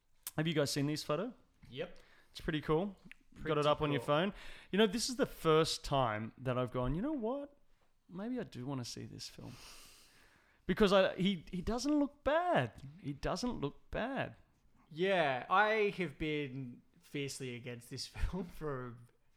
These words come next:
Speaker 1: Right.
Speaker 2: the get-go. Like,
Speaker 1: Right.
Speaker 2: I've thought, I've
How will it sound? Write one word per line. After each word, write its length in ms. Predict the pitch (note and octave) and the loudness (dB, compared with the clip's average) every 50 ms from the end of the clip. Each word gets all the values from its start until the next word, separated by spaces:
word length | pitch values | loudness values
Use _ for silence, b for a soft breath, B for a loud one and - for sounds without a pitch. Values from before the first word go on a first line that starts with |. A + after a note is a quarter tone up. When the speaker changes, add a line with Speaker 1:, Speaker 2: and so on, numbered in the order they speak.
| - - _ - | -20 -20 _ -6
Speaker 1:
Right. 240 | F3+ F3+ F#3+ F#3+ E3 | 2 4 6 6 6
Speaker 2:
the 60 | C#3+ | 4
get-go. 340 | D3+ D3 C3 - - B2+ A2 A2+ - - - - | 2 -2 -4 -4 -6 -8 -8 -8 -10 -14 -14 -8
Like, 180 | D3+ C3+ C3+ - | -6 -4 -2 0
Speaker 1:
Right. 200 | E3 D#3 D3+ D3+ | 0 0 0 0
Speaker 2:
I've 100 | C#3+ - | -2 -6
thought, 440 | - - C#3+ C#3+ C#3 C#3 C#3 - - | -4 -4 -2 -2 0 -2 -4 -4 -6
I've 160 | D#3 D3+ C#3 | -8 -8 -8